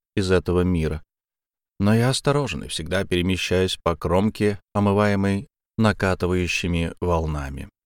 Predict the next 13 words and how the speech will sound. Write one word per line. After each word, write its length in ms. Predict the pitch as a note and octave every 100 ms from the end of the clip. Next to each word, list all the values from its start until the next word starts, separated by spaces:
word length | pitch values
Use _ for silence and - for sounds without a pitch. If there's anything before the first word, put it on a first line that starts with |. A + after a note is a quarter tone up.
| _ -
И 60 |
поэтому 420 | B2 D3+ E3+ E3 E3
уверен, 500 | D3 D3+ F3 E3+ D#3+
что 280 | - D3
сразу 360 | C#3+ C#3+ D3+ D3
после 280 | C#3+ - C3
моего 320 | B2 A#2 A#2+
прохода 440 | A2 A2 - C3 B2
песок 360 | - - B2+
снова 300 | - A#2 C3
будет 360 | B2+ A#2 B2 -
разглажен 720 | G2+ G2+ E2 F2 G#2+ G2+ F#2+
до 300 | D2+ E2+ D#2